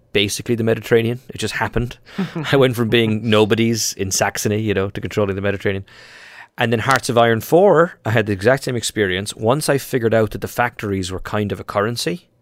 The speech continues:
Speaker 1: boom, I could play Hearts of Iron four. And it was really, really
Speaker 2: Mm-hmm.
Speaker 1: enjoyable. And, but Europa Universalis four is just impenetrable, impenetrable to me for whatever reason.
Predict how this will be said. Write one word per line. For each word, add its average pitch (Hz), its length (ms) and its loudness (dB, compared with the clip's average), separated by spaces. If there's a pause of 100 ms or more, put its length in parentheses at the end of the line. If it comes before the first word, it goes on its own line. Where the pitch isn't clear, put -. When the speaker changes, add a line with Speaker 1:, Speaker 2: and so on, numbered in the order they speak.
(880)
Speaker 1:
boom, 110 360 4
I 90 80 -4
could 101 140 -6
play 98 100 -2
Hearts 90 220 -6
of 95 60 -4
Iron 87 160 -4
four. - 480 -10
And 101 100 -6
it 87 60 -6
was 87 180 -12
really, 98 400 -2
really 92 180 -2
Speaker 2:
Mm-hmm. 90 60 -2
Speaker 1:
enjoyable. 90 520 -6 (840)
And, 98 200 -2
but 95 100 -4
Europa 135 260 4
Universalis 110 560 2
four 101 360 2
is 90 160 -6
just - 420 -6
impenetrable, 101 720 -4 (160)
impenetrable 110 760 -2
to - 120 -6
me 92 140 -4
for 95 180 -4
whatever 101 360 0
reason. 90 420 -8